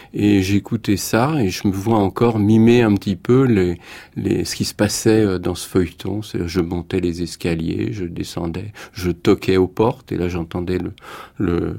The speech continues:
les bruiteurs, parce qu'il y avait des bruiteurs à la radio. Je suis né en cinquante-sept, donc ça devait être dans les années, euh, soixante, euh, soixante-deux, soixante-trois, j'étais tout petit. Et puis, euh, en fait, ça s'est continué d'une autre manière.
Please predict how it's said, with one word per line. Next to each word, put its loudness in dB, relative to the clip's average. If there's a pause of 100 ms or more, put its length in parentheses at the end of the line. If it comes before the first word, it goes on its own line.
(120)
les 2
bruiteurs, 0
parce -12
qu'il -4
y 0
avait 0
des -2
bruiteurs -2 (500)
à -8
la -4
radio. -4 (200)
Je -12
suis -4
né 2
en 2
cinquante-sept, 0
donc -6
ça -10
devait -2
être -2
dans -6
les -4
années, -6
euh, -10
soixante, -10
euh, -8 (260)
soixante-deux, 4
soixante-trois, -4
j'étais -6
tout -8
petit. -8 (1160)
Et 8
puis, 4
euh, 2
en 2
fait, -2
ça 0
s'est 2
continué 4
d'une 4
autre 2
manière. 4